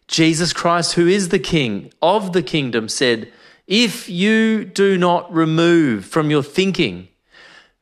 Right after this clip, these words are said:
religion, if you do not remove from your thinking politics," you see, it says that politics and religion conspired to kill Jesus.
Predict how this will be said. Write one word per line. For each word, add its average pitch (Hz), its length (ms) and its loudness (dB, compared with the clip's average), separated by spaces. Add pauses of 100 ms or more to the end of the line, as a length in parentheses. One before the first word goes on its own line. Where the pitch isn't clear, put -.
(580)
religion, 160 840 2 (480)
if 156 180 0
you 208 180 2
do 196 140 2
not 190 220 0
remove 165 680 2
from 170 200 -2
your 156 120 2
thinking 160 460 -2
politics," - 960 -2 (1000)
you 170 80 -2
see, 190 200 2
it 180 100 0
says 185 240 0
that 160 200 -2
politics 196 720 0
and 175 220 -2
religion 175 640 0 (640)
conspired 202 1080 0
to 190 120 0
kill 190 360 0
Jesus. 151 680 -2